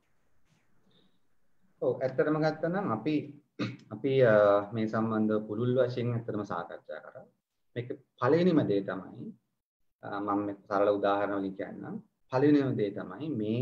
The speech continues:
ප්‍රශ්නයට රටේ සෑම, සෑම සමාජ ධාරාවක්ම, දේශපාලන ධාරාවක්ම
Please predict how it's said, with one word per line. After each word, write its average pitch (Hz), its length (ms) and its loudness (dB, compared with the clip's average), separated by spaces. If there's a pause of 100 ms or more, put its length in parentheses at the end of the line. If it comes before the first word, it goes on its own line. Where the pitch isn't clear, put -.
ප්‍රශ්නයට 98 680 -8 (920)
රටේ 135 420 0
සෑම, 107 320 -6 (260)
සෑම 110 460 -2 (1000)
සමාජ 123 480 0
ධාරාවක්ම, 110 800 2
දේශපාලන 107 680 -2
ධාරාවක්ම 110 800 -2